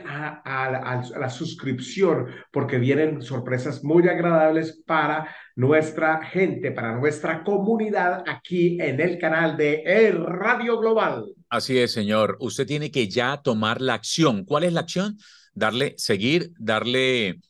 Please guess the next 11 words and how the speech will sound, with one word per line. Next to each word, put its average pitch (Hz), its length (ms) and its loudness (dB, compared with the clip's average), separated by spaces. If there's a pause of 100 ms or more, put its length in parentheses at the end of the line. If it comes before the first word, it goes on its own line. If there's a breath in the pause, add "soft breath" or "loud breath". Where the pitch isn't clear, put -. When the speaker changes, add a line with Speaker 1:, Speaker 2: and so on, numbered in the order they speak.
(420)
Speaker 2:
eh, 95 160 -6
like 135 480 -4
a 113 180 0
estos 127 340 -4
contenidos 156 560 -4
que 123 120 -2
realmente 113 420 -2
le 110 100 -4
sirven 117 300 -4
a 110 60 -4
usted 113 280 -4